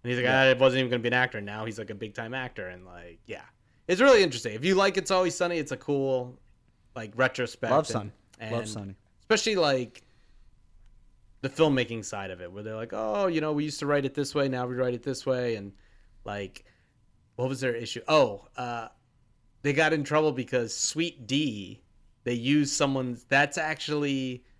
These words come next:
Speaker 1: um, Tom Morello of, uh, Mer-
Speaker 2: From Rage Against the
Speaker 1: from
Speaker 2: Machine.
Speaker 1: Rage Against the Machine. His wife's nickname is Sweet D.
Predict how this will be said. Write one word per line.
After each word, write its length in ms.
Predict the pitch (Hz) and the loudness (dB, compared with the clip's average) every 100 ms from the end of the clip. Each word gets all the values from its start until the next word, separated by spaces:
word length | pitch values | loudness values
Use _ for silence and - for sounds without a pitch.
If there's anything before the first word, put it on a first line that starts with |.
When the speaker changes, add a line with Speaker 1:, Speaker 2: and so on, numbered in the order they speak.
| _ _ _ _ _ _ | _ _ _ _ _ _
Speaker 1:
um, 600 | 117 113 110 110 107 104 - _ - | -8 -6 -6 -6 -8 -10 -18 _ -18
Tom 360 | - 151 160 180 | -6 0 0 0
Morello 600 | 165 139 131 160 214 247 - - - _ _ _ - | 0 2 2 0 0 -4 -12 -20 -20 _ _ _ -8
of, 280 | 120 117 120 | -6 -4 -2
uh, 520 | 120 117 117 113 113 120 - _ _ | -2 -4 -6 -6 -8 -12 -20 _ _
Mer- 140 | 135 139 | -6 -4
Speaker 2:
From 160 | 127 | 0
Rage 220 | 120 123 | 2 2
Against 240 | 123 131 - | 0 -4 -4
the 40 | 131 | -2
Speaker 1:
from 120 | 139 | 4
Speaker 2:
Machine. 40 | |
Speaker 1:
Rage 200 | 147 143 | 4 4
Against 440 | 147 139 139 139 123 | 0 -4 -2 -2 -2
the 40 | |
Machine. 280 | 131 156 117 | -6 -4 -6
His 340 | - 165 131 | 0 2 2
wife's 500 | 120 143 165 143 - | 0 2 2 0 -6
nickname 540 | 123 123 170 160 127 113 | -8 0 0 0 -4 -4
is 120 | 107 | -4
Sweet 360 | - 135 120 110 | -2 -4 -6 -8
D. 340 | 131 104 - | -8 -8 -14